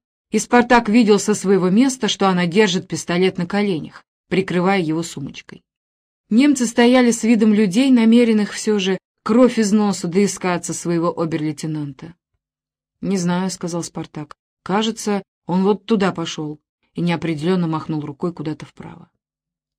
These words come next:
Светлые глаза немца вдруг раскрылись широко, изумлённо. Немец даже рот разинул.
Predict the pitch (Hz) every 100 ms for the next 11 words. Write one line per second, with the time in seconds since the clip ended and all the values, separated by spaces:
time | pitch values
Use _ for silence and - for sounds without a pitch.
0 | - - 202 233 233 226 208 208 208 208
1 | 226 220 202 170 190 180 165 - 170 214
2 | 226 214 - 202 196 196 185 180 _ _
3 | - 180 196 196 185 180 165 156 - _
4 | _ - 190 196 185 151 185 175 190 170
5 | 151 147 143 143 143 147